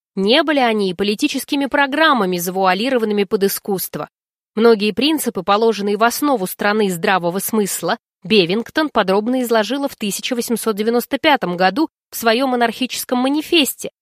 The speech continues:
Anarchist Manifesto. Вслед за Томасом Мором, давшим в шестнадцатом веке начало этому жанру своим шедевром «Утопия»,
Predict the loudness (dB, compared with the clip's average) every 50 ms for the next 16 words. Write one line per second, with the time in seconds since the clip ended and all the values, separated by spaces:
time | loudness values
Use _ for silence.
0 | _ _ _ -2 0 0 0 -2 -6 -4 -4 -4 -4 -4 -6 -12 -14 -12 _ -2
1 | 0 0 0 -2 -2 0 0 0 0 -2 -8 -10 -12 -14 -16 _ _ _ _ _
2 | _ _ _ _ -6 -4 0 2 2 2 2 -2 -2 0 0 0 0 0 -2 -4
3 | -2 -2 -2 0 2 4 4 4 4 4 2 -2 -8 _ _ _ _ -4 0 2
4 | 2 2 2 -2 -4 -6 -6 -6 -6 -8 -4 -4 -4 -2 0 0 0 0 0 -4
5 | -6 -4 -4 0 0 0 -2 -2 -2 -4 -4 -4 -2 0 0 0 0 2 -2 -2
6 | -2 -2 -2 -2 2 4 4 4 4 0 -2 -6 -4 -2 0 0 0 0 -2 -2
7 | -2 0 2 2 2 2 0 -2 -2 -4 -6 -8 -2 0 0 0 0 0 0 -2
8 | -2 -4